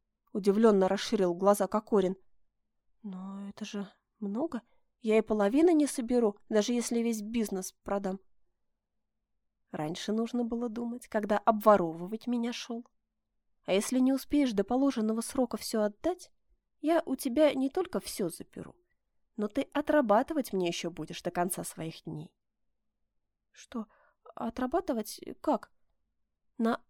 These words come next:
органы тебя пущу. А жену твою в бордель сдам, пусть за муженька расплачивается». И ведь Салахов не шутил. Он запросто мог воплотить свои слова в жизнь, да и повод был железный.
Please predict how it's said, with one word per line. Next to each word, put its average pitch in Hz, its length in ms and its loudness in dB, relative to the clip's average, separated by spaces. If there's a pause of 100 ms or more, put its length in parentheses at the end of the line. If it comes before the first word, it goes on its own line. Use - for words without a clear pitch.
органы 160 680 0
тебя 156 260 -14
пущу. - 500 -12 (460)
А - 80 4
жену 302 260 4
твою 202 280 2
в 208 60 -6
бордель 190 460 0
сдам, 247 300 -6 (180)
пусть 208 240 2
за 220 60 6
муженька 220 460 4
расплачивается». 254 880 -6 (1600)
И 190 80 -6
ведь 185 140 -6
Салахов 269 400 -4
не 262 80 -4
шутил. 214 520 -8 (760)
Он 208 160 2
запросто 254 440 2
мог 202 200 2
воплотить 196 480 0
свои 190 240 0
слова 190 320 0
в 185 80 -6
жизнь, 208 460 2
да 165 80 -2
и 160 80 2
повод 302 360 2
был - 180 -6
железный. 220 680 -4